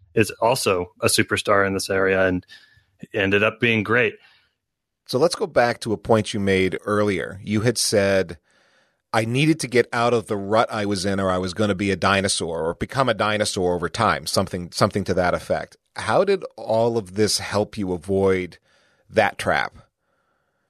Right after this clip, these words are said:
Speaker 1: It started with basically looking for a new job.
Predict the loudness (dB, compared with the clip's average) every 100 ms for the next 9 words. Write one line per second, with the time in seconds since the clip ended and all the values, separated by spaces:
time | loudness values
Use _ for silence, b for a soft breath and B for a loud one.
0 | _ _ _ _ -4 -2 0 2 2 0
1 | 0 0 0 0 2 4 2 0 0 2
2 | 2 0 0 2 4 2 0